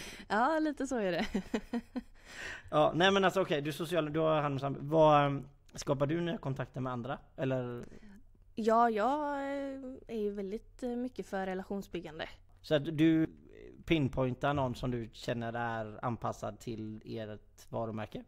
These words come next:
Speaker 1: Ja, och då vill jag ha ett samarbete med dem, eh, och skapa en, ett långvarigt samarbete helt enkelt.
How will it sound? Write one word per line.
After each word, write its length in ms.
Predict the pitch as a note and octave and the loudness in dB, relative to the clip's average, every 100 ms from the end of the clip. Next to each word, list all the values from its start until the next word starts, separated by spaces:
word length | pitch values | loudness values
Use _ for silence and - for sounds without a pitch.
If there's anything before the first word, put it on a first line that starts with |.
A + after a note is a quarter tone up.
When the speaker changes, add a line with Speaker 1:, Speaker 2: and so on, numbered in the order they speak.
| - | -12
Speaker 1:
Ja, 360 | G3 G3 G3 E3+ | -4 -2 0 -2
och 200 | - G#3 | -6 -6
då 420 | A3 B3 B3 B3 | -4 -4 -6 -6
vill 180 | A#3+ B3 | -6 -2
jag 80 | G#3+ | 0
ha 140 | G#3 | -2
ett 60 | C4 | -4
samarbete 480 | B3+ G3+ G3 F#3+ | -8 -6 -8 -10
med 140 | G#3 G3 | -10 -10
dem, 260 | F3 F#3 G3+ - - | -10 -12 -18 -20 -20
eh, 420 | G3+ G3+ G3+ G3 G3+ - - - | -16 -14 -14 -16 -20 -20 -20 -10
och 160 | A3+ | -10
skapa 380 | - A3 F#3+ G3+ | -6 -6 -6 -8
en, 240 | G3+ G3+ | -8 -8
ett 340 | G#3 G#3 A#3 A#3 | -10 -10 -10 -6
långvarigt 400 | C4 F#3+ F#3+ A3+ | -4 -4 -8 -10
samarbete 420 | C4 A3 G#3 G#3 | -10 -8 -10 -12
helt 200 | G3+ G3 | -14 -16
enkelt. 400 | F#3+ F#3+ G3+ | -18 -18 -20